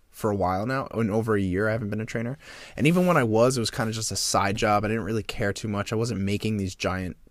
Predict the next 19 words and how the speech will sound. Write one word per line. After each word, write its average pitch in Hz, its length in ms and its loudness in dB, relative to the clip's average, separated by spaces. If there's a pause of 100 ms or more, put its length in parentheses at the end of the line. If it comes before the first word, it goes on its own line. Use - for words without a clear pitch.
(120)
plans, 98 460 -4
el-, - 240 -6
elaborate 98 400 -2
plans. 98 360 -4 (600)
So 135 480 6 (340)
I 131 200 8
kinda 196 280 6
got 156 220 12
a 127 60 4
couple 139 380 6
of 123 120 0
people's, 113 760 0
uh, - 280 -6 (240)
I 131 60 4
have - 100 4
a - 20 -10
couple 185 260 6
examples 123 680 2 (460)
where 110 500 4